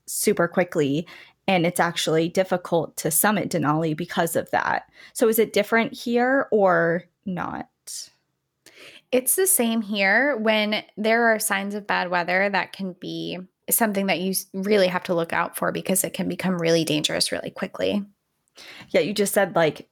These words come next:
Speaker 1: it, the first p-, sign of bad weather in ten days, and I felt like in Denali, the first Denali episode, I didn't know that it was nice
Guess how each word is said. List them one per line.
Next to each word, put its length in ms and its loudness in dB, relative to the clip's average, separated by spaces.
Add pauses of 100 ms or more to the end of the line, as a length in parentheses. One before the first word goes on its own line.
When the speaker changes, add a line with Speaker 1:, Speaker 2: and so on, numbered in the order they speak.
Speaker 1:
it, 300 -2
the 80 4
first 480 0
p-, 100 -12
sign 280 0
of 40 -4
bad 220 -2
weather 240 2
in 100 0
ten 340 -2
days, 380 0
and 100 0
I 120 2
felt 260 0
like 180 0
in 120 -2
Denali, 600 0 (640)
the 160 2
first 380 0
Denali 360 2
episode, 580 0 (1080)
I 160 4
didn't 280 0
know 260 4
that 400 2
it 140 2
was 320 -2
nice 720 -4